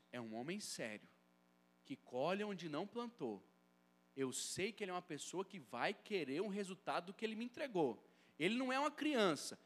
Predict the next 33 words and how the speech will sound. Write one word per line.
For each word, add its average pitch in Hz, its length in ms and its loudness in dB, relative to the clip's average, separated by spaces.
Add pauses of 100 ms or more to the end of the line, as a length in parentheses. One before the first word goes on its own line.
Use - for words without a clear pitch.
(140)
A 139 120 2
Bíblia 190 220 8
diz 214 220 2
que 247 120 -2
de 196 100 0
Deus 226 400 6
não 294 140 4
se 302 160 2
zomba, 208 420 4
ele 156 100 6
é 165 60 6
fogo 247 520 12
consumidor. 311 720 10 (180)
Ele 208 240 12
vai 208 440 12
requerer 277 500 12
as - 200 8
contas, 262 640 12 (160)
ele 233 220 12
vai 233 300 12
perguntar 269 500 12
o 294 60 12
que 302 140 4
que 285 120 8
eu 226 80 12
fiz 294 280 6
com - 80 0
o 285 40 8
investimento 262 520 8
que - 80 2
ele 320 100 6
me 339 120 6
deu. 247 400 12